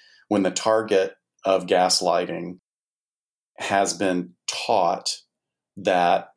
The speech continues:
they will get a better result by pleasing the person who is in the position of authority,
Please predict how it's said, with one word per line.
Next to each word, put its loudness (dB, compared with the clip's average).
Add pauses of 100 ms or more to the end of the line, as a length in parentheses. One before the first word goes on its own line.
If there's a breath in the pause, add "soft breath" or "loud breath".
(1080)
they 2
will -2
get 2
a -2
better 0
result 0
by -2
pleasing -2 (520)
the 0
person 0
who -4
is 0
in -2
the 0
position -2
of -6
authority, 0